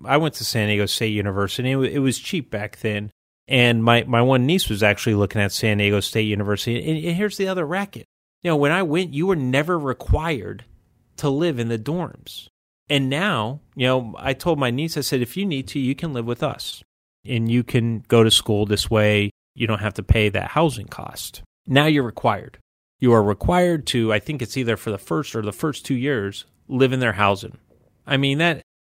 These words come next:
and, and, but we're talking about, ex-, you know, getting rid of these extra expenses. Why not just get rid of that expense right there? Again, universities forcing students to come in and then, you know, pay exorbitant,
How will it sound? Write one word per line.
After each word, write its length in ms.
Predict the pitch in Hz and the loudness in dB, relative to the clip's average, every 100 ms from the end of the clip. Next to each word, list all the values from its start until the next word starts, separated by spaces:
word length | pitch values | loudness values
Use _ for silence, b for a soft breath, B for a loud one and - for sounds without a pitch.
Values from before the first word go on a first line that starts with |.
| - | -2
and, 220 | 143 135 | 0 2
and, 160 | 147 123 | 2 6
but 180 | 151 135 | 6 6
we're 80 | |
talking 380 | 117 160 131 127 | 6 6 6 4
about, 200 | 113 110 | 6 6
ex-, 240 | 107 - - | 6 -2 -2
you 100 | 120 | 4
know, 220 | 110 104 - _ _ | 4 4 -4 _ _
getting 240 | 139 123 120 | 4 6 6
rid 220 | 127 113 | 6 8
of 260 | 104 - - - - | 6 2 -20 -20 -10
these 320 | 139 117 113 | 0 2 4
extra 260 | 127 - 123 | 4 4 -2
expenses. 420 | - - 165 104 | -2 -4 -4 -4
Why 220 | 92 151 | -2 0
not 200 | 196 185 | 2 0
just 340 | - 170 - 143 | 2 0 0 -2
get 160 | 170 | 0
rid 100 | 165 | 2
of 80 | 147 | 2
that 160 | 151 151 | 0 0
expense 460 | - - 127 - | -4 -4 -4 -2
right 180 | 120 110 | -2 0
there? 240 | 107 98 - _ _ | -4 -6 -12 _ _
Again, 480 | 156 120 117 98 101 _ _ - | -4 2 2 2 -4 _ _ -6
universities 1000 | 120 135 117 123 - 123 117 110 - - | 2 2 4 0 0 -2 -2 -2 -6 -12
forcing 920 | - - - 170 175 - 127 117 123 - _ _ - | -20 -8 2 2 2 0 -2 -2 -6 -12 _ _ -16
students 800 | - - 135 127 120 113 - - _ - | -12 -4 2 2 2 0 -6 -10 _ -8
to 120 | - | -8
come 300 | - 143 135 | -2 0 2
in 300 | 113 110 107 | 2 2 0
and 140 | 101 | 0
then, 300 | 104 104 104 - | 0 0 -2 -4
you 100 | 117 | -4
know, 100 | 104 | -2
pay 460 | - 110 104 110 - - | 0 0 0 -2 -10 -14
exorbitant, 760 | 117 107 113 107 104 127 131 | -10 -6 0 2 0 -4 -8